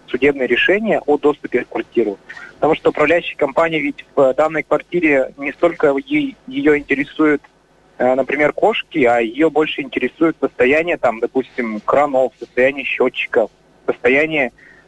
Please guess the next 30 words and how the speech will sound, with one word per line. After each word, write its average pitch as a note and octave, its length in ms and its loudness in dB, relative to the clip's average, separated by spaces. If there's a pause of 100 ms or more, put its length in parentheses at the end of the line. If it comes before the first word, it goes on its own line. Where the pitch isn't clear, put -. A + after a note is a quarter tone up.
(160)
трубы. C#3+ 640 2 (400)
Соответственно, C3 680 0
если C#3+ 240 0
там C#3+ 340 -2
газовое E3 420 2
оборудование C3+ 600 -2
есть, B2 220 0
то C3 180 2
это B2+ 300 0
тем C#3 180 -6
более, B2 340 2
это A2+ 380 0 (300)
состояние C#3 340 0
этого E3 240 0
газового B2 340 0
оборудования A#2 460 -2
интересует. - 560 -4 (540)
И B2+ 100 2
в B2+ 60 4
рамках, D#3+ 520 -2
э, A#2+ 480 2 (260)
о-, B2 260 0
обязательств C#3 500 -2
управляющей C#3 480 0
компании D3 540 -2
она C3 200 0
может C#3+ 340 -2
обратиться - 500 -2
в - 20 -20 (120)
суд A3 180 -2